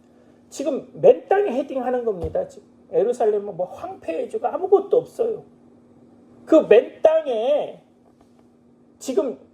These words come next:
더디, 더디, 더디 이루어지는 거예요. 바벨론에서 살다가 지금 예루살렘의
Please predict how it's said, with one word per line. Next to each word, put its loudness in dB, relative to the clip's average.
더디, 0
더디, 0
더디 0
이루어지는 2
거예요. 2
바벨론에서 2
살다가 -2
지금 -8
예루살렘의 -2